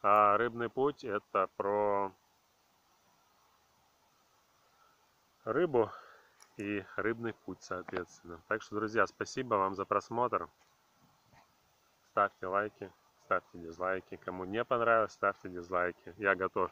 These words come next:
э, выслушать в комментариях, что думаете по этому поводу. Вот, не прячусь уже за кадром. Вот. Сложно было переломить себя, конечно, вот, э, именно выйти в кадр, но, тем не менее,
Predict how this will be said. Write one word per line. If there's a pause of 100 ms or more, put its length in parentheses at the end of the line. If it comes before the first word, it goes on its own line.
(100)
э, (360)
выслушать
в
комментариях,
что
думаете
по
этому
поводу. (800)
Вот,
не
прячусь
уже (480)
за
кадром. (1300)
Вот. (240)
Сложно
было
переломить
себя,
конечно,
вот,
э,
именно
выйти
в
кадр,
но,
тем
не
менее,